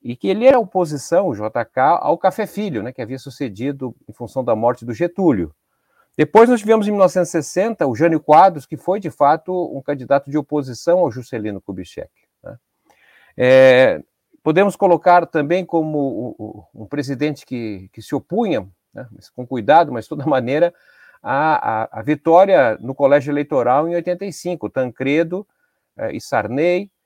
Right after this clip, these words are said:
que, de certa maneira, eram oposição ao Paulo Maluf, o candidato, eh, então, do P D S naquele momento, né? Colocaria também como,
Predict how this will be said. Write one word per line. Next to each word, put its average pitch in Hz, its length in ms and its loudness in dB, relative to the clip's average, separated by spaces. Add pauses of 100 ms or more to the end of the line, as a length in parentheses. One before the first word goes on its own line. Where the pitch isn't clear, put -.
(140)
que, - 100 -16
de - 80 -14
certa 160 240 0
maneira, 139 300 2
eram 170 240 4
oposição 165 640 -2
ao 185 100 6
Paulo 196 280 4
Maluf, 190 480 -2
o 92 40 -14
candidato, 117 920 -2
eh, 113 420 -8 (160)
então, 117 300 -6
do 135 100 -6
P 151 160 -4
D 147 80 -2
S 156 380 2
naquele 104 280 -4
momento, 80 540 -6
né? 143 160 -12 (500)
Colocaria 180 540 4
também 170 420 2
como, 160 540 -4